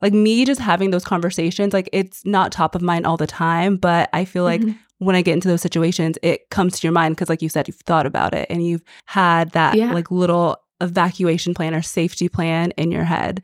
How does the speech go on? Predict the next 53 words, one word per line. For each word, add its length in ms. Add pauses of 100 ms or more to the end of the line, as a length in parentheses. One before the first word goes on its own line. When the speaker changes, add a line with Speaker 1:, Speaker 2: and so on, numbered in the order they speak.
(220)
Speaker 1:
So 380
I 100
agree, 280
Speaker 2:
Mm-hmm. 80
Speaker 1:
it's 120
really 200
important. 460
So 80
I 100
try 240
to 80
have 160
those 140
conversations 720
with 120
my 160
friends, 540 (160)
and 100
especially 440
Speaker 2:
Yeah. 80
Speaker 1:
just 280
because 300
I'm 180
doing 200
a 40
month 360
of 80
safety, 460
I 60
feel 120
like 120
I 60
have 320
been 180
talking 340
about 220
it 140
even 340
more. 520 (400)
And 280
I've 120
been 100
doing 140
Speaker 2:
Mm-hmm. 80
Speaker 1:
more 100
research 480
and 100
just 120
having 260
more 140
conversations 800
to 80
see 500